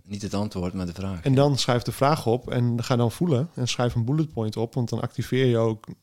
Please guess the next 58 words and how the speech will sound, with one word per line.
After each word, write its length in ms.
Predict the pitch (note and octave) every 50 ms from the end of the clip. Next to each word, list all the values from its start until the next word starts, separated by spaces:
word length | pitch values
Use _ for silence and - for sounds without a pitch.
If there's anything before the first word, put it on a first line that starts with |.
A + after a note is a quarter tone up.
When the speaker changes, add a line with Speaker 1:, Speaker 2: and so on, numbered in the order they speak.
| _ _ _
Speaker 2:
je 200 | C#3 B2+ A#2+ G#2 G2+
brein 380 | G#2+ A#2 A#2+ B2+ C#3 B2 A2+ A2
om 280 | G#2+ G#2+ G#2+ G#2+ G#2
tot, 120 | - - B2
met 160 | A#2+ A2+ G#2+
een 80 | G#2+
antwoord 300 | A2 C3+ D3 - B2+ -
te 60 | - A2+
komen. 320 | - G#2 G2+ G#2 A2+ B2
En 60 | C3
als 120 | B2+ A#2+ -
je 60 | B2
een 60 | A2+
antwoord 220 | A#2+ A#2+ A#2 A#2
hebt 120 | A2+ A2 D3+
opgeschreven, 440 | D3+ - - - G#2+ G#2+ A#2+ C3+ C3
schrijf 240 | - - A#2 A#2+ -
dan 100 | - A#2
direct 200 | A#2 A#2 A2+ G#2+
weer 120 | A#2 B2
een 120 | D3 C#3+ B2
bullet 220 | A#2 A2 G#2+ -
point 260 | - A2 G#2 G2+ -
op, 140 | A#2 A#2+ -
zo 100 | - -
van, 180 | - A#2 A2 G#2+
"Laat 220 | - B2 A2+ A2+ A#2
nog 120 | A#2 A2
meer 220 | G#2+ A2 A#2 C3+ C3+
komen." 360 | - G#2+ G#2 G#2+ A2 C3 - _ _ _ _ _ _ _ _ _ _ _ _ _ _ _ -
Zo 140 | - A#2+ A#2
doe 120 | A2 G#2+
ik 60 | B2 C#3+
dat. 220 | D3+ D3 - - _ _
Speaker 1:
Ja, 220 | - A2 A2 - - - - -
en 180 | G2+ G#2 G2+
Speaker 2:
Ja. 80 | F#2+ F#2 -
Speaker 1:
ik 60 | - F#2
voel, 380 | - - F2+ F2+ F2 E2+ E2+ - - _
eh, 200 | - - G2 G2+
je 80 | F2+ E2+
voelt, 280 | E2+ G2 G2 F2+ - -
je 80 | - -
voelt 200 | F#2+ G#2 G2+ G2+
iets 140 | G2+ F#2 -
in 60 | G2
je 80 | F#2 F#2
lichaam, 340 | G#2+ A2+ - - F#2 F2+
dat 80 | F#2 F#2+
kun 80 | F#2+ G2
je 60 | F2+
ook 80 | F#2 F#2
opschrijven. 480 | A2+ G2+ - - - - D#3 D3+ E3 D#3+
Speaker 2:
Exact, 320 | - - G#3+ D#3 - - -
ja, 160 | D#3+ F3+ D#3
exact. 260 | B2 - - - -
Speaker 1:
Niet, 200 | G2+ G2+ G2 -
niet, 300 | - G2 F#2+ F#2+ - -